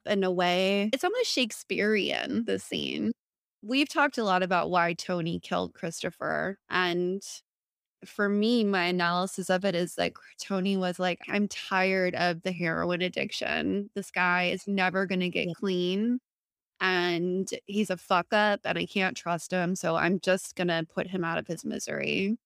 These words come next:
Speaker 2: And he's just a constant reminder of everybody failing him and being untrustworthy. His own kid being such a fuck up, just, like, not being able to relate anymore. "I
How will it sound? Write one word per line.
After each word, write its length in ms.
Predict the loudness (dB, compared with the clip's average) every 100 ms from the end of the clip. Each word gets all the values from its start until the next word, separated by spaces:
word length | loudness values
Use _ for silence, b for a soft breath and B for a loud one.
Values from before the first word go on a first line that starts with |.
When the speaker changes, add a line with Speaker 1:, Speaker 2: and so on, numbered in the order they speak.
| -2
Speaker 2:
And 140 | 2
he's 160 | 2 0
just 300 | -2 -2 0
a 100 | -2
constant 760 | -2 -2 2 2 0 -2 -2
reminder 1000 | -2 -2 0 2 2 0 0 -2 -4 -8 -18 _ _ _ -2
of 180 | -2 -2 -2
everybody 640 | -2 0 0 0 0 -2
failing 640 | -2 2 2 2 0 -2
him 460 | 0 0 -2 -4 -8 _ _ B
and 200 | 0 2
being 340 | 2 2 0 0
untrustworthy. 1300 | -4 -4 -2 -4 -4 -10 -8 -6 -4 -4 -4 -8 -12 _ _ _
His 260 | -4 -2 2
own 300 | 2 2 -2
kid 680 | -2 2 4 4 0 -4 -12 _ _ _ _ -6
being 280 | 0 2 0
such 260 | -2 -6 -6
a 80 |
fuck 340 | -4 -2 -2 0
up, 380 | 2 2 0 -4 _ _
just, 260 | 0 0 2
like, 160 | 0 2
not 380 | 2 2 2
being 320 | 0 -2 -2 0
able 400 | 0 2 0 -2
to 180 | -4 -6
relate 840 | -4 -2 0 2 4 2 -2 -16 -18 _
anymore. 1200 | 0 2 2 2 0 -2 _ _ -4 0 2 2 0
"I 120 | -2